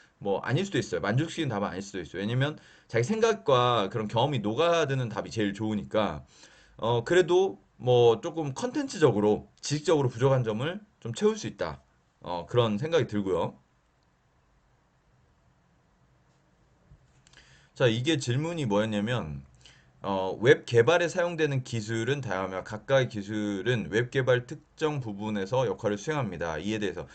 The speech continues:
그러니까 웹 개발이다 보니까 여기서 강조하는 것도 에이치티엠엘, 씨에스에스, 자바스크립트,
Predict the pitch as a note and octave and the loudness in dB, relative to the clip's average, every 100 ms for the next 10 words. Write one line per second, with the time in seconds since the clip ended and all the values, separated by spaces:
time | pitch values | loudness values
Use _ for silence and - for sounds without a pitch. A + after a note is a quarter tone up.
0 | - - F#2+ G#2 C#3+ - F#3+ F#3+ F#3+ D3+ | -10 -6 0 2 2 2 -2 -2 -2 0
1 | C3 G2 F2+ C#2 E2+ F2+ F2+ D#2 E2+ G2+ | -2 -2 -8 -4 -2 0 -2 -4 -6 -6
2 | - G#2 G#2+ A#2+ G#2 F#2+ - D3+ F2+ G#2+ | -6 -4 0 0 -2 -6 -4 -2 0 -2
3 | - A#2+ G#2 C#3 F#3+ - _ _ _ - | -2 -2 0 -2 -4 -12 _ _ _ -12
4 | - F#3 G3+ E3 C3 - D3 D#3 E3 - | -2 -2 0 0 -2 -2 -4 -4 -6 -12
5 | _ _ - A2+ A#2+ C3+ G#2+ - - C#2 | _ _ -6 2 4 2 -2 -8 -10 -14